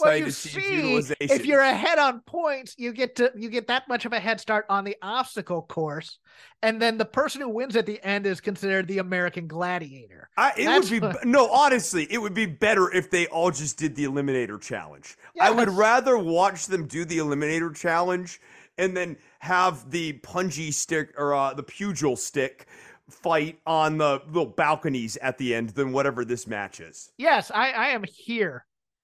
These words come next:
Speaker 1: <laughs> I'm actually here for, uh, <laughs> for, for, uh, Carmelo Hayes doing the Eliminator on <laughs> American Gladiators.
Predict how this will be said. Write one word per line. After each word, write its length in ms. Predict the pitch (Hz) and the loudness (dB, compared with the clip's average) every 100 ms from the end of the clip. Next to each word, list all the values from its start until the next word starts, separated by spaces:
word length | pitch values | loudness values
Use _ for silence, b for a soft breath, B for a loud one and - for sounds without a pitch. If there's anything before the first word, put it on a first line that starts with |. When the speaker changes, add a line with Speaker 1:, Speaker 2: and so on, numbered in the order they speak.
| - | -10
Speaker 1:
<laughs> 320 | - - - | -10 -10 -10
I'm 140 | 302 | -6
actually 400 | 370 349 285 233 | -4 -4 -2 -4
here 300 | 220 233 240 | 0 4 6
for, 420 | 233 185 180 170 165 | 4 2 2 4 2
uh, 200 | 160 160 _ b b b _ _ _ - - - - - | 2 -2 _ b b b _ _ _ -20 -20 -20 -20 -20
<laughs> 80 | - _ B B _ - | -20 _ B B _ -12
for, 420 | 196 - 196 160 _ _ B B B | -10 -6 -6 -8 _ _ B B B
for, 240 | 214 208 | 4 6
uh, 100 | 185 | 6
Carmelo 500 | 170 247 220 220 208 | 4 2 4 4 4
Hayes 460 | 175 214 190 185 139 | 2 0 0 -4 -4
doing 360 | 208 220 208 | 0 2 2
the 100 | 196 | 0
Eliminator 680 | 180 180 180 170 160 147 160 - | -6 -6 -8 -10 -12 -10 -10 -6
on 160 | 175 131 _ | -6 -6 _
<laughs> 160 | _ - | _ -4
American 520 | 247 - 277 - 214 | -4 2 2 2 -4
Gladiators. 840 | 196 170 180 180 170 160 151 156 | -8 -4 -2 -2 -4 -6 -8 -14